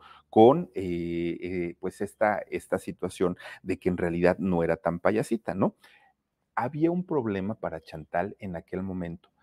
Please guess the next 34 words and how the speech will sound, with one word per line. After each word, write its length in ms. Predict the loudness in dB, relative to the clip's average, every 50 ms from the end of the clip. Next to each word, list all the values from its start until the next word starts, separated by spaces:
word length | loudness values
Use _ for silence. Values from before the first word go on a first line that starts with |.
| _ _ _ _ _ _
que 180 | -6 -6 -4
cada 380 | _ -2 0 2 0 0 0 0
trabajo 600 | 0 0 2 4 2 2 2 2 2 2 2 0 0
que 180 | 2 2 2
ella 240 | 2 2 0 -2 -2 -2
iba 180 | -2 -2 -2 -2
a 60 | -2
solicitar 600 | -2 -4 -4 -4 -6 -8 -14 -10 -4 -2 0 0
en 140 | 0 0 -2
aquel 280 | -4 -4 -2 -2 -2
entonces 580 | -2 -2 -2 -2 -2 -2 -2 -2 -4 -6 -6 -8 -18 -20 -20 -20 -6 _
tenía 280 | 2 2 4 2 2 2
que 80 | 0
ser 220 | 0 2 0 -2 0
por 160 | 0 -2 0
medio 240 | 0 0 0 -2 -2
de 160 | -2 -4 -4
casting, 560 | -4 -4 -4 -4 -6 -10 -12 -14 -14 -16 -14 -10 -8
por 120 | -6 -4
medio 280 | -4 -2 0 2 2 2
de 80 | 2
audiciones, 840 | 0 0 -2 -6 -12 -8 -2 2 2 2 2 0 -4 -6 -10 -18 _ -20 -20 -20 -16 _
y 200 | 0 4 4 6
ella 200 | 6 6 4 4
no 280 | 4 2 2 0 0
sabía 560 | -2 -4 -4 -4 -4 -2 -2 2 4 4 4 4
porque 320 | 2 0 0 0 -2 -2
nunca 320 | 0 0 0 0 0 -2
en 80 | -4 -4
su 180 | -2 -2 -2 -2
vida 220 | 0 0 0 0
lo 160 | 0 0 -2
había 220 | -2 -2 -2 -2 -2
hecho, 360 | -2 -2 -4 -8 -12 -18